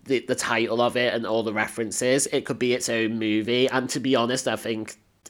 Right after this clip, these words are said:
as, as a standalone, it just works better. I mean, it stars Malcolm McDowell and Jamie King as well, who I love, and it, it's quite a fun film, so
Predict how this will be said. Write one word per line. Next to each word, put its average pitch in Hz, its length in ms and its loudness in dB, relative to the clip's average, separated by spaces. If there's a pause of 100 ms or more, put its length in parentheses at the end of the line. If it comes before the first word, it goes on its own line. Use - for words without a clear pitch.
(200)
as, 151 240 4
as 165 100 4
a 170 40 2
standalone, 131 580 2
it - 100 -6
just - 180 -8
works 98 360 -4
better. 104 440 -4 (540)
I 127 140 8
mean, 135 180 6
it 160 160 2
stars 185 320 6
Malcolm 156 720 4
McDowell 110 760 2
and 117 240 2
Jamie 107 240 0
King 98 300 -4
as 107 100 -2
well, 104 280 2
who 107 200 0
I 82 60 -4
love, 87 320 -2
and 110 380 -2
it, 110 260 -6
it's 180 160 0
quite - 260 -4
a 302 40 -4
fun 135 280 2
film, 92 380 -6
so 107 400 -2